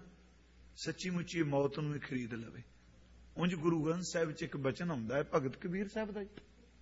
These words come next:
"ਅਮਲ ਸਰਾਨੋ ਲੇਖਾ ਦੇਨਾ, ਆਏ ਕਠਨ ਦੂਤ ਜਮ ਲੈਨਾ, ਕਿਆ ਤੈਂ ਕਟਿਆ ਕਹਾਂ ਗਵਾਇਆ,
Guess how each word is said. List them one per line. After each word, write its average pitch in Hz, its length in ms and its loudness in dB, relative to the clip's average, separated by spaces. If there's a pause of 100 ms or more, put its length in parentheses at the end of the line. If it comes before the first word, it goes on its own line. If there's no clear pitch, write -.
(120)
"ਅਮਲ 190 200 6
ਸਰਾਨੋ 165 600 4 (1000)
ਲੇਖਾ 160 420 4
ਦੇਨਾ, 127 460 0 (960)
ਆਏ 180 240 6
ਕਠਨ 180 480 0
ਦੂਤ 147 380 4
ਜਮ 156 280 4
ਲੈਨਾ, 131 480 2 (600)
ਕਿਆ 185 200 6
ਤੈਂ 196 240 -2
ਕਟਿਆ 175 440 4
ਕਹਾਂ 175 360 6
ਗਵਾਇਆ, 143 600 4